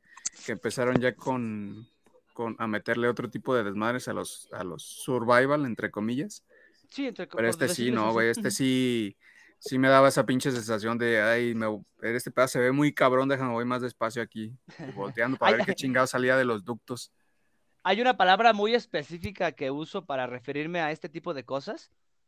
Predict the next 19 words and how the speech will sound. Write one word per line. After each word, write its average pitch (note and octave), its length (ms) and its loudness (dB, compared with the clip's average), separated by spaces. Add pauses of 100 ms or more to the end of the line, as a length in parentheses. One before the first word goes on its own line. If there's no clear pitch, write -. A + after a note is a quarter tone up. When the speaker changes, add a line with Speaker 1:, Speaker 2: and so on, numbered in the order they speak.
(380)
Speaker 2:
cuando E3 300 0
no F3+ 140 0
las G3+ 180 0
puedo A3+ 180 2
explicar F#3+ 720 2
o D#3 180 -6
cuando D#3+ 260 2
me D3+ 160 -4
causan G#3 400 0
tanta A3 340 0
ansiedad, F3+ 600 0 (760)
eh, C#3+ 440 -2 (140)
que E3+ 160 0
no G3 180 2
sé A3+ 160 -2
cómo, A#3+ 640 4 (420)
cómo A3 200 2
explicarla, G3+ 520 0
güey. D#3 200 0